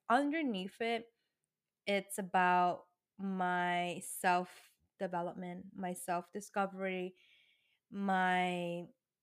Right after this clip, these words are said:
self-love journey. I talk about boundaries and triggers and therapy, and it was all very relevant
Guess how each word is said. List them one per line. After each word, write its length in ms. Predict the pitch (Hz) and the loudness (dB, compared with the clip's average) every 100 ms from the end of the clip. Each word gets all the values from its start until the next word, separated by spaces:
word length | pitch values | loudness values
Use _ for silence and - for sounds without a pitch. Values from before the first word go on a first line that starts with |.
| _ - | _ -16
self-love 840 | - 185 185 - 170 165 208 202 | -6 -4 -4 -8 -6 -2 0 -2
journey. 760 | - 220 214 214 208 208 208 - _ - | -4 0 0 0 -4 -4 -8 -12 _ -6
I 120 | 196 | -4
talk 400 | 190 - 190 190 | -4 -2 -2 -2
about 640 | 190 175 180 175 175 170 165 _ _ _ _ - | -4 0 0 2 0 -2 -6 _ _ _ _ 0
boundaries 1000 | 196 196 202 185 185 180 170 170 165 - | 2 4 2 -2 -4 -4 -4 -6 -8 -10
and 520 | 180 175 170 170 165 170 | -10 -8 -6 -6 -8 -10
triggers 880 | - 226 208 190 180 170 170 165 - | -6 -2 0 2 2 2 0 -2 -8
and 440 | 185 180 175 170 165 _ _ _ _ _ _ _ _ | -8 -4 -2 -2 -6 _ _ _ _ _ _ _ _
therapy, 840 | 196 208 233 226 196 175 175 175 - | 0 2 2 -2 -6 -8 -6 -10 -4
and 360 | 185 180 165 - | -2 0 -2 -6
it 100 | 208 | -6
was 200 | 196 190 - | -4 -6 -4
all 380 | 196 202 214 185 | 0 2 0 -4
very 300 | 190 185 185 | 0 0 0
relevant 600 | 180 175 180 180 180 - | -2 -2 0 -4 -6 -8